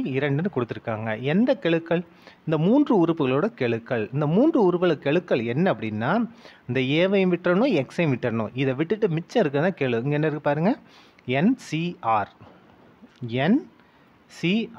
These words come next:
ஆர் is to, அதே மாதிரி இதுல பாருங்க, இந்த ஏ உறுப்பு எக்ஸ் உறுப்பை விட்டுட்டு இதை மட்டும் எடுக்கணும். என் சி ஆர் பிளஸ் ஒன்னு is to, அதே மாதிரி இதுல பாருங்க, எதை விட்டுறணும் நம்ம?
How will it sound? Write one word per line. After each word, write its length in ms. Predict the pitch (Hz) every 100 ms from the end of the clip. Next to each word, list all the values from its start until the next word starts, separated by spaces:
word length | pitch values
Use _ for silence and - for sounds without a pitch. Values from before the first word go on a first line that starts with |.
| 117
ஆர் 180 | 104 - - - 123
is 140 | 123 -
to, 140 | 120 131 240 233 - - - 165
அதே 120 | 180
மாதிரி 140 | 170 180
இதுல 140 | 180 160
பாருங்க, 260 | 123 110 107 98
இந்த 100 | 139 143
ஏ 60 | 156 185
உறுப்பு 260 | 170 170 247 175
எக்ஸ் 140 | - 165
உறுப்பை 160 | 139
விட்டுட்டு 280 | 139 135 139 226
இதை 100 | 165 160
மட்டும் 200 | 156 156
எடுக்கணும். 340 | 120 113 104 - _ - _ _ 123 110 120
என் 180 | 139 160 165 - - 151 -
சி 180 | - 180 269 330 - - - - 120
ஆர் 180 | 131 135 - -
பிளஸ் 260 | 170 254 - - - 120
ஒன்னு 340 | 120 120 120 113 - _ - 123
is 120 | 117 -
to, 100 | 117 135 233 - - - - _ -
அதே 140 | 160 160
மாதிரி 160 | 175 190 175
இதுல 160 | 185 139
பாருங்க, 260 | 107 107 101 98 139
எதை 120 | 160 175
விட்டுறணும் 360 | 160 170 170
நம்ம? 220 | 160 165